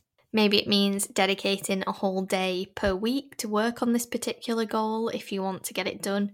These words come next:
within a three-month period. Or, you know, maybe it means expanding it to be a six-month goal instead because it's just not feasible to get the amount of work done within a three-month period. It's hard to make progress when we just look at the end result.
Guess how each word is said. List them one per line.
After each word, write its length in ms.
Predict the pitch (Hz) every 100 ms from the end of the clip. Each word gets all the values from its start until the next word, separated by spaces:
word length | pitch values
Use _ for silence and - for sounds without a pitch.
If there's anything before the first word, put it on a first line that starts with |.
| -
within 240 | 202 196
a 40 | 190
three-month 640 | - 190 190 185 - -
period. 560 | - 226 226 226 226 214 _ _ _ _ _ _
Or, 80 | 226
you 60 |
know, 220 | 202 202 208
maybe 320 | 220 220 214
it 100 | 202
means 360 | 208 202 202 202
expanding 520 | - - - 196 196 190
it 160 | -
to 100 | -
be 300 | 196 196 190
a 60 | 190
six-month 640 | - 202 196 208 202 -
goal 240 | 190 185 180
instead 500 | 190 - 233 226 202
because 220 | 185 214
it's 180 | - -
just 260 | 208 -
not 180 | 202 -
feasible 640 | - 190 190 - 185 196 - - - _ -
to 100 | 214
get 220 | 196 -
the 100 | 196
amount 300 | 190 185 -
of 160 | -
work 260 | 185 190 -
done 320 | 190 180 185 -
within 320 | 208 185 185
a 60 | 180
three-month 640 | - 196 180 180 - -
period. 560 | - - - 175 - 240 - _ _ _ _
It's 160 | - -
hard 240 | - 220
to 80 | -
make 240 | 226 -
progress 640 | - 208 196 190 196 190 -
when 300 | 196 185 190
we 340 | 196 202 202
just 380 | - 196 - -
look 260 | 196 196 -
at 140 | -
the 160 | - -
end 160 | 208 202
result. 480 | 196 208 220 247